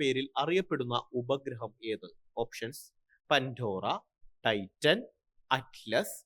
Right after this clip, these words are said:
ഹെലൻ. ശരി ഉത്തരം ഓപ്ഷൻ ബി, ടൈറ്റൻ ആണ്. ഏത് ഋതുവിന്റെ കാലഘട്ടത്തിലാണ് ഹോളി ഫെസ്റ്റിവൽ നടക്കുന്നത്?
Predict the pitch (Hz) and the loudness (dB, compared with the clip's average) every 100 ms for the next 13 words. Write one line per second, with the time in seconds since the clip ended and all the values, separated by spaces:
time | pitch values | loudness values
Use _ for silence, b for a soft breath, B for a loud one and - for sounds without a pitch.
0 | _ _ - 160 135 95 85 - _ - | _ _ 2 6 6 2 -4 -14 _ -12
1 | - _ - - - - - - - - | -12 _ -18 -12 -12 -12 -14 -18 -12 -12
2 | - - - - - - _ - _ - | -12 -12 -18 -12 -10 -10 _ -18 _ -8
3 | - _ - - - - - - 247 294 | -8 _ -14 -12 -12 -14 -16 -8 -6 -4
4 | 285 247 202 - 220 185 196 202 - 160 | -2 -2 -4 0 0 2 0 -4 0 2
5 | 156 160 - 175 170 107 98 - _ _ | 2 0 0 0 0 -8 -8 -14 _ _
6 | _ _ _ _ - 240 285 285 277 285 | _ _ _ _ 2 4 6 4 2 0
7 | - 175 190 170 196 202 196 202 196 151 | 2 2 2 2 0 0 2 0 4 4
8 | 143 135 127 135 127 135 104 113 - _ | 4 0 -4 -4 0 0 2 -2 -6 _
9 | - 185 202 214 233 226 - 165 - - | 2 6 6 6 2 -6 -6 -6 -6 -4
10 | 139 143 156 131 127 - 104 90 | -2 -2 -2 -6 -6 -6 -10 -12